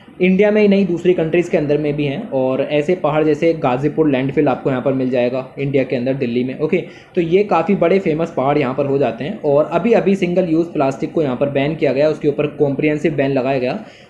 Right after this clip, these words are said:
और ये ban एक जुलाई से यहाँ पर जो है वो exist हुआ। इसके अंदर basically उन्नीस item जो हैं वो उनको ban कर दिया। अलग अलग तरीके की प्ला-, plastic के items है,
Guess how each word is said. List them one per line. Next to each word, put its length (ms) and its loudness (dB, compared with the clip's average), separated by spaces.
और 80 -2
ये 80 6
ban 260 2
एक 300 4
जुलाई 280 4
से 120 2
यहाँ 260 -2
पर 100 0
जो 120 -2
है 60 -2
वो 120 0
exist 360 -6
हुआ। 140 -4
इसके 240 -2
अंदर 240 0
basically 540 0
उन्नीस 360 2
item 280 0
जो 120 -4
हैं 140 -4
वो 140 0
उनको 240 0
ban 220 -2
कर 180 -2
दिया। 140 -4
अलग 180 2
अलग 160 2
तरीके 280 0
की 100 0
प्ला-, 320 -2
plastic 500 -4
के 80 0
items 460 -2
है, 100 -2